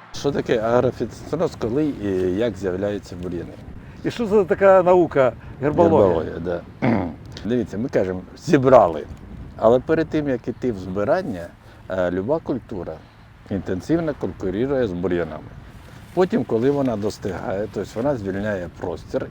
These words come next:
Speaker 1: а свято місто пусто не буває, і зазвичай в нормальних умовах бур'яни з'являються перед збиранням культури. Це свідчить про що?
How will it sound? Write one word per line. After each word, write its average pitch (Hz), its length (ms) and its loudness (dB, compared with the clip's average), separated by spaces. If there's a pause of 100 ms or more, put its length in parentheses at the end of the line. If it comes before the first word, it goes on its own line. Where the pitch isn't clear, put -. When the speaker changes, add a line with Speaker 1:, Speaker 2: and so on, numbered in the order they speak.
Speaker 1:
а 104 220 0
свято 131 440 2
місто 98 460 -6
пусто 95 260 -8
не 87 120 -8
буває, 131 440 -2
і 113 40 -2
зазвичай 110 600 -2 (340)
в 113 120 -2
нормальних 120 720 0
умовах 120 520 -2
бур'яни 98 500 -4
з'являються 135 720 -2 (220)
перед 185 400 6 (280)
збиранням 107 800 0 (200)
культури. 117 520 -6 (1200)
Це 147 180 8
свідчить 123 480 0 (100)
про 117 120 2
що? - 220 -4